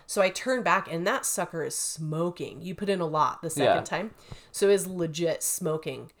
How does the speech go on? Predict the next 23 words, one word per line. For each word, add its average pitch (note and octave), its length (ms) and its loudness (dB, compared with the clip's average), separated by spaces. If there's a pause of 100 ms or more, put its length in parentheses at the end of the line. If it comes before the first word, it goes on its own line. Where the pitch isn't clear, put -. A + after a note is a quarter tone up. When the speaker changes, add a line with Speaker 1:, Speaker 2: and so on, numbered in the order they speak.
(180)
Speaker 1:
And F3+ 100 0
I F3 100 2
turned D4+ 400 -4
to C4 120 0
him G3 120 0
and G3+ 80 0
I'm G3+ 100 2
like, G3 280 0 (200)
"Um, G3+ 680 6
is G3+ 180 2
this A3 180 2
supposed F4 320 -4
to G#4+ 60 -6
be A#4+ 160 0
happening? D4 560 0
What's B3+ 240 0
going C4+ 300 2
on?" A#3+ 240 2 (260)
So - 160 2
they F#3+ 160 2
took - 320 0
it C#3 180 -2
back F3 480 2